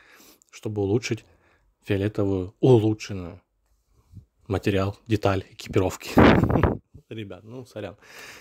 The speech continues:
Короче, можно пробовать. Вот. Но опять же, как вы поняли, на вот эти вот моменты и проблемы. Собирайте, пробуйте фиолетовые, разбавляйте, как я вам говорил, в принципе,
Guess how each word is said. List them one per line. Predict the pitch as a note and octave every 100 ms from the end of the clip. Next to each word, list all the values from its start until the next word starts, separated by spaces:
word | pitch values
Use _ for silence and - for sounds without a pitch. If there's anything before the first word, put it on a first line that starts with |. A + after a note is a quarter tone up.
| _
Короче, | - A#2 A#2 - G#2+ F#2+ _ _ - _
можно | G#2+ C3 C3 F#2 E2+ G2+ -
пробовать. | A2+ D3 G2+ E2 _ _ _ _ _ _ -
Вот. | F#2+ F2 E2+ -
Но | A#2
опять | A2+ G#2 G#2
же, | G2+
как | - G2
вы |
поняли, | - A2 G2+ F#2
на | F#2+ F#2+ F#2+
вот | F#2 -
эти | - F#2
вот | F2+ - - - -
моменты | G#2 G#2 G#2 G2+ F#2+
и |
проблемы. | G2 G2+ F2+ F2+
Собирайте, | - G#2+ B2 A#2+ G#2 -
пробуйте | - G#2 G2+ - F#2+
фиолетовые, | A2+ A#2 C#3 - A#2+ A2+ G#2 G2
разбавляйте, | G2 G2+ G#2+ A2 G#2 -
как | - G#2
я | F#2+
вам |
говорил, | F#2+ G#2 G2
в | F#2
принципе, | - G2+ F#2+ - - F2+